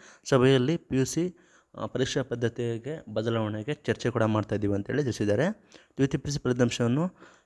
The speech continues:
ಕೇಂದ್ರೀಯ ಮಂಡಳಿ ಫಲಿತಾಂಶಕ್ಕೆ ಹೋಲಿಸಿದ್ರೆ ನಮ್ಮದು ಪಿ ಯು ಸಿ ರಿಸಲ್ಟನ್ನು ಕೂಡ ಸೆಂಟ್ರಲ್ ಸಿ ಬಿ ಎಸ್ ಸಿ ಸ್ಕೀಮ್ಗೆ ಕಂಪೇರ್ ಮಾಡಿದ್ರೆ ಅವರು ಜಾಸ್ತಿ ಜನ ಪಾಸ್ ಆಗ್ತಾ ಇದ್ದಾರೆ. ನಮ್ಮದು ಸಿಕ್ಸ್ಟಿ ಪರ್ಸೆಂಟ್ ಜನ ಪಾಸಿಂಗ್ ಇದ್ದರೆ ನಮ್ಮ ಸ್ಟೇಟ್ ಬೋರ್ಡ್‌ದು ಅಲ್ಲಿ ನೈಂಟಿ ಪರ್ಸೆಂಟ್ ಜನ ಪಾಸ್ ಆಗ್ತಾ ಇದ್ದಾರೆ.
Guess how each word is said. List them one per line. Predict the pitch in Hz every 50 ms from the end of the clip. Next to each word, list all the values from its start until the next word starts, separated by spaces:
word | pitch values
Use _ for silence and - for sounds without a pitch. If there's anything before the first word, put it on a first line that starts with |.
| _ _
ಕೇಂದ್ರೀಯ | - 139 135 131 139 135 139 135
ಮಂಡಳಿ | 131 127 120 117 117 117 120
ಫಲಿತಾಂಶಕ್ಕೆ | 120 123 113 - 113 107 - - 117
ಹೋಲಿಸಿದ್ರೆ | 113 110 110 113 110 - 117 123 151 220 - _ _ _ - _ _ _ _
ನಮ್ಮದು | 117 120 123 127 127 120 113 113 110 107 107 107 107 110 107
ಪಿ | - 127
ಯು | 135
ಸಿ | 123 - 143
ರಿಸಲ್ಟನ್ನು | 135 120 110 123 120 117 123 113 120 120
ಕೂಡ | 117 - 131
ಸೆಂಟ್ರಲ್ | 127 - 117 113 110 123 123 120 120 120 - - - - - 107 -
ಸಿ | - - 131 127
ಬಿ | 127
ಎಸ್ | 127 120
ಸಿ | - 135
ಸ್ಕೀಮ್ಗೆ | 120 - - 120 113 110 107 104 104
ಕಂಪೇರ್ | - - 110 110 113 104
ಮಾಡಿದ್ರೆ | 101 101 104 - 135 185 240 - - _ - - - _ _
ಅವರು | - 110 127 139 165 165
ಜಾಸ್ತಿ | 127 113 104 104 - 123
ಜನ | 113 113 113
ಪಾಸ್ | 107 - 98 101 - 113
ಆಗ್ತಾ | 101 - - 107
ಇದ್ದಾರೆ. | 101 101 104 143 185 208 - - - _ - - - - -
ನಮ್ಮದು | 127 117 127 143 135
ಸಿಕ್ಸ್ಟಿ | 117 135 120 -
ಪರ್ಸೆಂಟ್ | 131 135 123 - 135 123
ಜನ | 120 120 117
ಪಾಸಿಂಗ್ | 113 - 110 104 - 120 113 110
ಇದ್ದರೆ | 110 107 110 127 165 156
ನಮ್ಮ | 123 113 110 104 98
ಸ್ಟೇಟ್ | 95 - 117 104 -
ಬೋರ್ಡ್‌ದು | - 107 104 - 117 165 185
ಅಲ್ಲಿ | 147 127 135 143
ನೈಂಟಿ | 123 110 113 127 147 131 - 151
ಪರ್ಸೆಂಟ್ | 131 123 110 117 107 98
ಜನ | 104 123
ಪಾಸ್ | 123 - 101 -
ಆಗ್ತಾ | 107 - - 101
ಇದ್ದಾರೆ. | 98 107 135 180 208